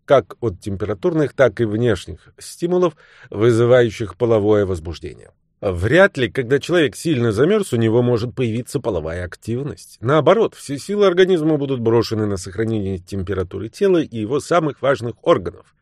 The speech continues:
мозга и сердца. Поддержание постоянства температуры любого тела достигается благодаря строгому балансу между уровнем теплопродукции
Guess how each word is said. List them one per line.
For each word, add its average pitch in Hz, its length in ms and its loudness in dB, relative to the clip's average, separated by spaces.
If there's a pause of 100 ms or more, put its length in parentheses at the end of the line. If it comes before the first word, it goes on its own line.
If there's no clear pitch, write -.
(280)
мозга 147 500 2
и 110 260 -6
сердца. - 520 -2 (840)
Поддержание 98 720 2
постоянства 127 800 2
температуры 107 800 -2
любого 113 580 0
тела 131 580 -2
достигается 117 800 -6
благодаря 127 560 2
строгому 147 500 0
балансу 104 460 2
между 101 300 -2
уровнем 98 440 0 (280)
теплопродукции 98 1300 0